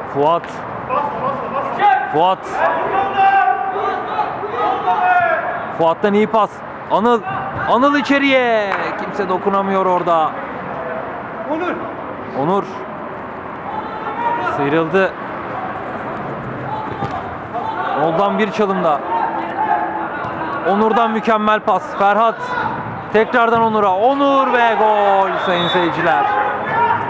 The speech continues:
Speaker 1: Defansta büyük boşluk. Onur'un golü üç bir durum. Tebrik ediyoruz.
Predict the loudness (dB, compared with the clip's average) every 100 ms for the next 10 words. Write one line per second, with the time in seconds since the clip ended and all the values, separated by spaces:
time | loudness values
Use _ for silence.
0 | -2 0 2 2 0 0 0 2 2 4
1 | 2 2 4 4 2 -2 -6 -8 -8 -8
2 | -6 -4 -4 -4 -4 -6 -4 -2 0 2
3 | 2 4 4 4 4 2 0 2 4 2
4 | 2 0 0 0 2 0